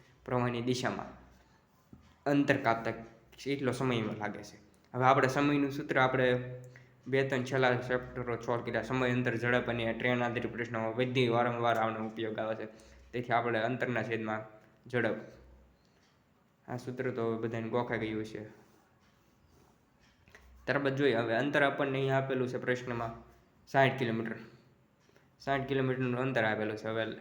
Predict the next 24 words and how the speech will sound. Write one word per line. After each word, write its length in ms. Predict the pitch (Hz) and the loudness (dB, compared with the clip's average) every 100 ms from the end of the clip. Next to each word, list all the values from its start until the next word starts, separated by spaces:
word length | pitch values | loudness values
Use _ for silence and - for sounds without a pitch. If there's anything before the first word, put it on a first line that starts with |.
| - 127 | -14 -4
ઝડપ 280 | 139 147 147 | 2 2 2
કેટલી 320 | 156 127 107 | -2 -2 -6
છે 80 | 110 113 | -6 -8
જોઈ 260 | 117 127 107 110 | -2 -2 -2 -4
લો, 80 | 95 - - - _ - | -8 -14 -20 -20 _ -8
અહીં 200 | 120 110 | -8 -2
પચીસ 340 | 135 135 120 - | -4 -2 -6 -6
plus 280 | 120 120 - | -8 -8 -2
પાંચ 220 | 127 127 | -2 -2
કર્યા 220 | 117 113 | -2 0
તો 40 | 113 | 0
આપણને 280 | 113 117 113 | 0 0 -2
એક્સ 140 | 113 | -4
પ્લસ 200 | - 117 117 | -4 -6 -2
વાય 140 | 117 | -2
મળી 200 | 120 117 | -2 -2
ગયા 100 | 113 113 | -2 -2
હતા 140 | 113 | -2
ત્રીસ, 240 | 143 113 - - - - _ _ _ _ | 0 0 -2 -14 -20 -20 _ _ _ _
તો 80 | - | -6
અહીં 160 | 123 123 | -4 0
ત્રીસ 260 | 139 131 | 0 -2
કરી 180 | - 117 | -4 -4
નાખશું 340 | 107 104 - | -4 -6 -10